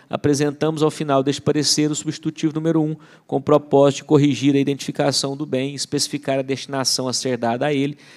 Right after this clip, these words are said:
introduzir cláusula que vede sua alienação gratuita por parte do município,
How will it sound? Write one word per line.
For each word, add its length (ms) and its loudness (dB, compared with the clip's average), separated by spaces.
introduzir 720 2
cláusula 500 4
que 160 -2
vede 360 2
sua 160 0
alienação 480 -2
gratuita 480 -4
por 160 -8
parte 260 -4
do 80 -6
município, 480 -6